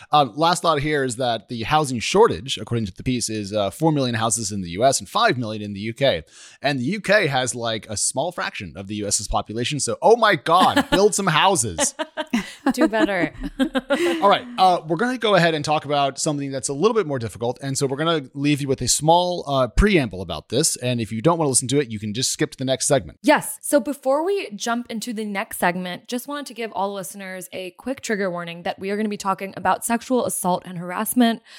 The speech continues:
Speaker 3: So we will not be offended. If you want to avoid this content altogether, skip to the thirty-minute mark. All right.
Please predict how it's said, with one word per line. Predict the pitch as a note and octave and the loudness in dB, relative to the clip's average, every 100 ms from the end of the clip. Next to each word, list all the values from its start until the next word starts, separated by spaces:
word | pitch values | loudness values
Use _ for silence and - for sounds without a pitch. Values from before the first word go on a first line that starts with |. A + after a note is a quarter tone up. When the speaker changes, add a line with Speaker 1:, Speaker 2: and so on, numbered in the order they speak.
| - | -14
Speaker 3:
So | - - C4+ C#4 - | 0 6 8 8 6
we | F3+ A#3 | -2 -2
will | A#3 A3 - | 0 -2 -2
not | G#3+ A3 C4 | 4 6 8
be | D4 | 8
offended. | C4 G#3 G3+ G3 | 8 8 6 4
If | F#3 | 0
you | G#3 | -6
want | F#3+ G#3 | -4 -4
to | A3+ | -4
avoid | G#3 F3+ F#3 | -4 -2 -4
this | F#3+ | -4
content | - F3+ F3 F3+ - | -12 -14 -14 -10 -4
altogether, | F#3 F#3 F#3+ E3+ F3 | -2 -2 0 0 0
skip | E3+ - - | -4 -6 -8
to | G#3 | -8
the | F3+ | -6
thirty-minute | - F#3 F#3+ - F3+ E3+ - | 0 2 0 -10 -8 -8 -6
mark. | - - - - - - - - | -6 -8 -10 -20 -20 -20 -20 -4
All | - | -2
right. | F#3 | -2